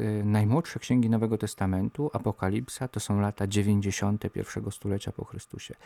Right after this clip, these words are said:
Mamy więc przestrzeń około tysiąca stu lat. Mniej więcej tyle, co historia Polski od dziewięćset sześćdziesiąt sześć do, do dzisiaj.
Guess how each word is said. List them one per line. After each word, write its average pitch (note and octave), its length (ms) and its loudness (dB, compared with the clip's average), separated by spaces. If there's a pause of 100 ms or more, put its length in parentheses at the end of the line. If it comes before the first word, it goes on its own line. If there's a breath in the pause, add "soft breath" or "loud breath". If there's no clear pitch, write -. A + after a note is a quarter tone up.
(280 loud breath)
Mamy C3+ 220 6
więc B2+ 480 2
przestrzeń A#2+ 520 0
około A2 300 -2
tysiąca A#2 480 -4
stu - 240 -8
lat. F#2 300 -2
Mniej G#2 120 4
więcej E3 300 2
tyle, D#3 280 2
co - 260 -6
historia A2+ 440 -2
Polski F#2 500 -6
od G2 120 -2
dziewięćset G#2+ 440 -2
sześćdziesiąt G2+ 500 -4
sześć - 360 -8
do, G2 360 -8
do G#2 140 0
dzisiaj. F#2+ 380 -8